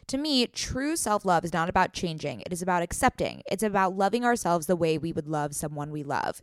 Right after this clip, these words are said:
with no caveats, no ifs or whens. It is about creating spaciousness. It is receptive. It is open. It is allowing for what is." On the flip side,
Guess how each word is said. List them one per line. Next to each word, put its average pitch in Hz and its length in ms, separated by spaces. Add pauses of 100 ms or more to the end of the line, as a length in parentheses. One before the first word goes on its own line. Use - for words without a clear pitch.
with 170 300
no 196 180
caveats, 165 560
no 170 180
ifs 170 320
or 165 120
whens. 104 400 (420)
It 220 100
is 214 120
about 196 260
creating 175 340
spaciousness. - 1120
It 180 100
is 180 140
receptive. - 640 (140)
It 185 80
is 175 200
open. 233 440
It 175 80
is 175 100
allowing 180 540
for 202 160
what 160 260 (100)
is." - 400 (520)
On 160 100
the 170 60
flip 480 200
side, 147 320